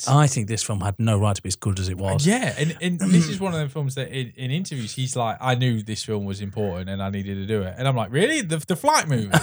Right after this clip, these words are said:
Speaker 2: And it is actually pretty good,
Speaker 1: It's
Speaker 2: yeah.
Speaker 1: very good. And also what I love about the fact is that he gets such imposter syndrome. It's so good. It's well played. It's like,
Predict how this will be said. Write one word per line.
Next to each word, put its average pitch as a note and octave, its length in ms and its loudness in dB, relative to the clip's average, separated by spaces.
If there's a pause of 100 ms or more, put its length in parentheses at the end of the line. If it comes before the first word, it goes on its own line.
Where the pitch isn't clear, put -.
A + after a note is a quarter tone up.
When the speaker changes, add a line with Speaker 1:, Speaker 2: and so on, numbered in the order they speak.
(760)
Speaker 2:
And G#3 100 0
it D4+ 80 -4
is E4 100 0
actually D4+ 320 4
pretty E3+ 220 2
good, D3+ 260 4
Speaker 1:
It's C#3 140 10
Speaker 2:
yeah. - 60 6
Speaker 1:
very G3 180 6
good. D3+ 100 6
And E3+ 120 8
also G#3+ 200 4
what F#3+ 140 6
I - 40 4
love F3+ 120 6
about F3 180 6
the D#3 80 2
fact D3+ 240 0
is A#2 100 2
that A#2+ 60 2
he C3 100 4
gets E3 280 4
such - 440 6
imposter C#3+ 360 2
syndrome. A#2 380 2
It's G2+ 100 4
so C3+ 180 6
good. A#2+ 300 4
It's G2+ 220 2
well C3+ 160 4
played. C#3 160 4
It's G#2 80 0
like, B2 160 4